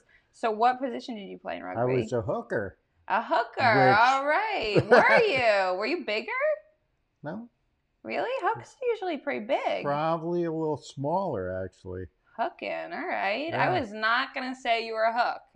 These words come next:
Speaker 1: ever.
Speaker 2: Yeah, my, my,
Speaker 1: When
Speaker 2: um,
Speaker 1: did, when did you get into rugby?
Speaker 2: When I got to school. <laughs>
Speaker 1: They
Speaker 2: When I
Speaker 1: just
Speaker 2: got
Speaker 1: found you, right? It's like
Speaker 2: Yeah.
Speaker 1: Misfits.
Speaker 2: Yep.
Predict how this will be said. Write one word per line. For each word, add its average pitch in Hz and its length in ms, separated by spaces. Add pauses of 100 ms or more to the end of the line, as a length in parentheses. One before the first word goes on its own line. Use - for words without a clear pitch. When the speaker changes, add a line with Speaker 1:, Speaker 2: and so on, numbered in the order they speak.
(140)
Speaker 1:
ever. 123 160
Speaker 2:
Yeah, 160 180
my, 156 220 (300)
my, 139 300
Speaker 1:
When 254 180
Speaker 2:
um, 277 60
Speaker 1:
did, - 220
when 269 200
did 330 120
you 302 80
get 277 160
into 262 260 (160)
rugby? 240 540 (640)
Speaker 2:
When 113 360
I 110 120
got 104 520
to 139 80
school. 101 580
<laughs> - 60 (280)
Speaker 1:
They 95 80
Speaker 2:
When - 80
I 220 60
Speaker 1:
just 202 140
Speaker 2:
got 196 220
Speaker 1:
found 180 120
you, 151 100
right? 160 200
It's 165 100
like 190 140
Speaker 2:
Yeah. 113 320
Speaker 1:
Misfits. 160 400
Speaker 2:
Yep. 107 480